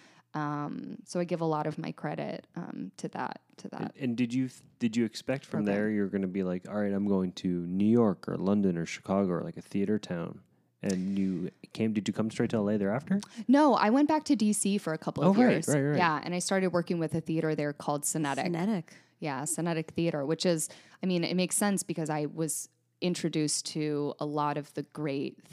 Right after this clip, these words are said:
Speaker 1: theater m-, movement artists, um, Grotowski, Meyerhold, um, Oban, like, just Drosnin. I studied so much Drosnin. So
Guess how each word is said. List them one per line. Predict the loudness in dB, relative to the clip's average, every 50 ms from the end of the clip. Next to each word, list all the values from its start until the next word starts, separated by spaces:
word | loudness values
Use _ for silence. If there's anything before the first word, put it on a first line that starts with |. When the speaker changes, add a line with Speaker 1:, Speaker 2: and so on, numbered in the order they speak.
| -16 -10 -6
Speaker 1:
theater | -4 -2 -2 -2 -2 -2
m-, | -2 -2 -2 -4 -4 -4
movement | -4 -2 0 0 0 -2 -4 -4 -2
artists, | -4 -2 -2 -2 -4 -4 -6 -6 -6 -6 -6 -6 -8 -8 _ _ -8
um, | -6 -6 -4 -4 -6 -6 -6 -8 -8 -10 -12 -16 _ _ _ -16 -16 -16 -18 _ _ _ _ _ _
Grotowski, | -4 -4 -4 -4 -4 -6 -4 -4 -4 -6 -6 -4 -4 -2 -2
Meyerhold, | -2 -2 -2 -4 -4 -4 -4 -4 -2 -2 -4 -6 -8 -10 -12 -14 -16 _ _ _ -12
um, | -10 -8 -6 -6 -6 -6 -8 -8 -10 -14 -18 _ _ _ _ _ _ _ -4
Oban, | -2 0 0 0 2 2 0 0 0 -2
like, | -4 -4 -6
just | -8 -8 -8 -8 -10 -12 -16 -12 -4
Drosnin. | 0 2 2 4 4 2 4 4 4 6 4 4 2 0
I | -2 -4 -6
studied | -8 -6 -6 -6 -6 -6 -6
so | -2 -2 0
much | 0 0 0 0
Drosnin. | -2 0 0 0 0 2 2 2 2
So | 2 2 0 0